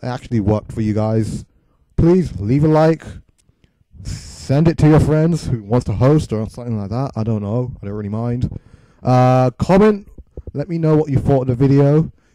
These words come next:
Always helps me out and stuff like that. Favorite it if you enjoyed or more enjoyed it so much that you just, like, exploded from enjoyment. But yeah,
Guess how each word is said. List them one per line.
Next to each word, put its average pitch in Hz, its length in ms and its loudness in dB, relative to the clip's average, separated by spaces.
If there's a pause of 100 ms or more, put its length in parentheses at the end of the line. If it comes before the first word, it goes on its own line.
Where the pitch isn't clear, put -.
(140)
Always 110 260 -6
helps - 240 -6
me 117 140 -2
out 135 240 -2
and 117 120 -10
stuff 123 240 -12
like 113 160 -6
that. 135 280 -6
Favorite 139 400 0
it 147 280 -4
if 127 240 -6
you 117 520 -6
enjoyed 143 720 0 (400)
or 101 360 -6 (720)
more 117 340 0 (160)
enjoyed 117 360 -2
it 117 100 -10
so 127 300 -2
much 123 300 -2
that 101 140 0
you 101 140 -2
just, 101 300 -8
like, 95 240 -6 (240)
exploded 107 720 -4 (440)
from 92 300 -16
enjoyment. 107 560 -4 (960)
But 127 160 4
yeah, 147 420 2